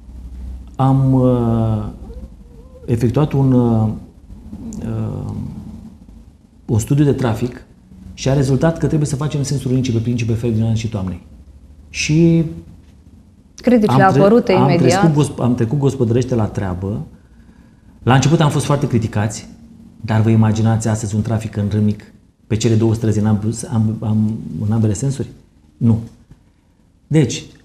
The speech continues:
Speaker 1: perioada următoare o să facem un studiu de trafic. Cu siguranță vor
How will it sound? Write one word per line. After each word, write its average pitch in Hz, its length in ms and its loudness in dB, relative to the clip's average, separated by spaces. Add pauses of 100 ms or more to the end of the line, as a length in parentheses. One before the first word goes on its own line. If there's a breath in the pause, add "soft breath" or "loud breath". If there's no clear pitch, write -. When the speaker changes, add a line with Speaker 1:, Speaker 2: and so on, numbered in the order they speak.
(640)
Speaker 1:
perioada 160 280 2
următoare 175 300 4
o - 20 4
să 151 100 0
facem 147 260 0
un 123 60 2
studiu 131 240 0
de 127 60 -2
trafic. - 460 -4 (1160)
Cu 143 80 0
siguranță 160 500 4
vor 147 240 0